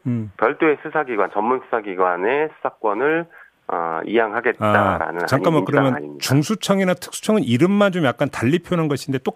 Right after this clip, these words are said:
Speaker 1: 그, 기구의 위상과 역할은 똑같다, 이 말씀이신 건가요?
Speaker 2: 네,
Speaker 1: 정리되면?
Speaker 2: 거의 비슷합니다. 네.
Speaker 1: 아무튼 그러면 이제 그냥 중수청으로 통일을 할게요.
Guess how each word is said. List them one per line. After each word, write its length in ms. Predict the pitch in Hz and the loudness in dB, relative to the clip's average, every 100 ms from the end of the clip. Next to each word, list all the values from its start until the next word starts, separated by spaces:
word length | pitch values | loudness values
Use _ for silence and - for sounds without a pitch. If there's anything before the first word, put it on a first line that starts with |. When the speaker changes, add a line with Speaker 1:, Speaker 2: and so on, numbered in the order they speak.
| - | -2
Speaker 1:
그, 200 | 127 117 | 0 0
기구의 440 | - 139 170 190 113 | 0 2 4 4 4
위상과 340 | - 165 165 | 0 0 2
역할은 240 | 131 - | 0 -2
똑같다, 340 | 131 180 208 127 | -4 2 2 2
이 80 | 110 | 2
말씀이신 480 | 127 - 110 - | 0 -2 -8 -6
건가요? 300 | 95 92 98 | -6 -4 2
Speaker 2:
네, 60 | 131 | 2
Speaker 1:
정리되면? 340 | 147 95 - | 2 2 0
Speaker 2:
거의 120 | 113 151 | 0 -4
비슷합니다. 520 | - 110 92 87 - _ _ - | -8 -8 -4 -6 -8 _ _ -10
네. 100 | - | -2
Speaker 1:
아무튼 240 | 113 127 | 0 0
그러면 220 | 156 175 | 2 2
이제 100 | 156 135 | 2 2
그냥 220 | - 156 | 2 2
중수청으로 500 | - 151 160 202 175 | 2 0 2 0 0
통일을 260 | - 190 165 | 0 0 2
할게요. 480 | 165 - 120 143 | 0 2 2 2